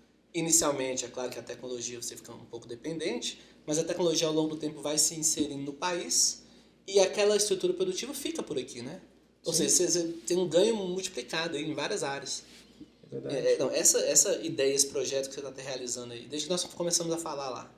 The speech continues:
Speaker 2: Sim.
Speaker 1: né, que foi ainda o primeiro contrato, até hoje, que é praticamente aí, é, uma ideia de produção nacional,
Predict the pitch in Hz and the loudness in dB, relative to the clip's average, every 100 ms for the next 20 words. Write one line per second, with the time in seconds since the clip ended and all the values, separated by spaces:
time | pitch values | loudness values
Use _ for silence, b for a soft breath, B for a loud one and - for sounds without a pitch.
0 | - - 131 120 - 135 - 147 151 156 | -18 -12 -12 -10 -8 -6 -2 -2 -2 -4
1 | 151 147 175 185 185 180 139 120 - - | -6 -4 0 0 -2 -4 -4 -6 -8 -18
2 | B B _ - - 165 147 170 156 - | B B _ -18 0 4 6 4 4 0
3 | 131 143 156 - 139 135 135 - 123 123 | -4 -4 -4 -4 -6 -6 -6 -4 -4 -6
4 | 127 127 - - _ _ _ - 123 - | -10 -14 -18 -20 _ _ _ -14 -12 -10
5 | - - 131 131 135 131 - 135 135 - | -10 -10 -8 -2 0 0 -4 -2 2 2
6 | 147 143 - 117 117 160 160 | 2 0 0 0 -4 -4 -4